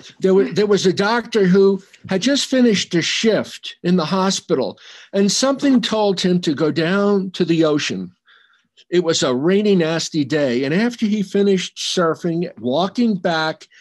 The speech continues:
he heard the screams from this nurse and other people, "Help, help." And he came down and he helped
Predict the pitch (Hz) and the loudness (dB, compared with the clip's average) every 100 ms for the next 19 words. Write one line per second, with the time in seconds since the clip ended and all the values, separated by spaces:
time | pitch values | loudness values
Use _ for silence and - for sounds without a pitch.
0 | - _ _ _ 185 175 214 196 190 - | -20 _ _ _ -2 0 0 0 0 -2
1 | - 180 196 208 175 131 120 - - - | -4 0 2 2 2 0 -4 -8 -12 -20
2 | _ - 160 160 156 - 117 147 - 165 | _ -2 0 0 -4 -6 -4 -2 -2 -2
3 | 180 175 - 170 151 165 175 - 160 143 | 0 0 -2 -2 -2 -2 -2 -2 -2 -2
4 | - 147 131 - _ _ 160 175 170 170 | -2 -4 -4 -10 _ _ -4 -2 -2 -2
5 | 190 165 - _ _ _ 127 135 180 190 | -2 -2 -4 _ _ _ -6 -2 -2 -2
6 | - 226 202 165 160 160 165 156 _ _ | 0 0 2 0 0 -2 -4 -8 _ _
7 | _ _ 139 147 147 180 175 180 - | _ _ -6 -4 -2 -2 -2 -6 -12